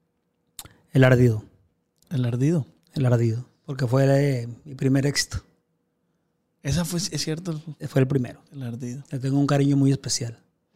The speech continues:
Speaker 2: Dice Gavino, ¿cuánto paga-, mande?
Speaker 1: No, no,
Speaker 2: Ah,
Speaker 1: dale.
Speaker 2: ok. ¿Cuánto pagan por un corrido escrito?
Speaker 1: ¿Cuánto cobro, yo creo?
Speaker 2: Yo creo que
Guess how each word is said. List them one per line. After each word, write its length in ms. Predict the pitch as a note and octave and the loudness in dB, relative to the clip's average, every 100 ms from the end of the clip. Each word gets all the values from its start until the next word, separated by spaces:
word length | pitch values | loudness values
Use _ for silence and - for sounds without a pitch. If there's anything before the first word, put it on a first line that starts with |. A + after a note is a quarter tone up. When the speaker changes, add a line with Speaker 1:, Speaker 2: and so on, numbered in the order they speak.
| _ _ _ _ - | _ _ _ _ -6
Speaker 2:
Dice 800 | D#3 E3+ - F#3+ F#3+ G3 G3 - | 4 6 6 6 8 8 4 0
Gavino, 1040 | - E3+ E3+ E3 D3+ D3+ F#3 F3+ D3 B2 A#2 - _ _ _ - | 0 6 8 10 10 8 8 8 8 6 0 -14 _ _ _ 2
¿cuánto 460 | F3+ F#3 G3 G3+ G3 | 4 4 4 2 4
paga-, 320 | F#3+ G3 - _ _ _ _ _ _ _ | 2 2 -4 _ _ _ _ _ _ _
mande? 220 | D3+ D3+ - _ - | -10 -10 -12 _ -4
Speaker 1:
No, 120 | E3 | -2
no, 100 | D#3+ | 0
Speaker 2:
Ah, 20 | C#3+ D3+ | 2 4
Speaker 1:
dale. 120 | C#3+ C3+ | 4 2
Speaker 2:
ok. 40 | |
¿Cuánto 300 | - E3+ F3 F#3+ | 4 6 6 6
pagan 760 | G3 G3+ G#3+ G#3+ G#3+ G#3+ A3 | 6 8 8 6 6 4 0
por 220 | - E3+ D#3 | 4 8 10
un 160 | E3 | 8
corrido 440 | - F#3 E3+ F3 F3 | 8 6 8 6 6
escrito? 560 | - D#3+ D3+ D3+ A#2+ - - _ _ _ _ _ _ _ _ _ | 2 0 0 0 -8 -8 -20 _ _ _ _ _ _ _ _ _
Speaker 1:
¿Cuánto 480 | C#3 C3 E3 D3 | -6 0 2 2
cobro, 280 | D3+ D#3 E3 | 4 4 4
yo 100 | C3 | 0
creo? 300 | A#2+ C3 A2+ - | -2 -4 -6 -8
Speaker 2:
Yo 140 | D3 D3 | -6 0
creo 160 | D3+ D3+ | 0 0
que 220 | D#3+ | 0